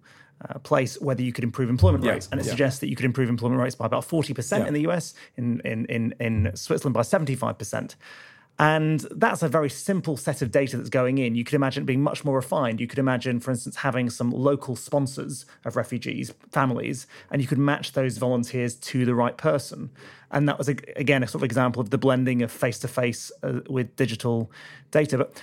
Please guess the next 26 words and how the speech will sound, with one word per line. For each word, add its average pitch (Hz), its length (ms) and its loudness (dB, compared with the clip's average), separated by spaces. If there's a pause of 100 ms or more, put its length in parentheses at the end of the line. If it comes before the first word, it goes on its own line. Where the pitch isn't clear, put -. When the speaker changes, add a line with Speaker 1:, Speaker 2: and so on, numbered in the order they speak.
(120)
Speaker 1:
you're 208 160 4
pessimistic 220 420 2
about 180 300 2
the 156 80 2
Speaker 2:
And, 151 80 2
Speaker 1:
fact 165 140 8
Speaker 2:
just 202 180 4
on 180 140 6
that, 165 140 6
Speaker 1:
Yeah. 135 60 -2
Speaker 2:
and 139 80 2
that's 160 180 2
a 151 40 2
lovely 160 240 4
example, 123 380 0
which 131 100 -6
has 120 100 -4
been 127 180 4
much 139 380 -4 (140)
noticed. 139 800 0 (560)
But 135 220 4
what 170 160 2
you 139 120 6
then 165 440 4
want 120 480 0
is 120 560 0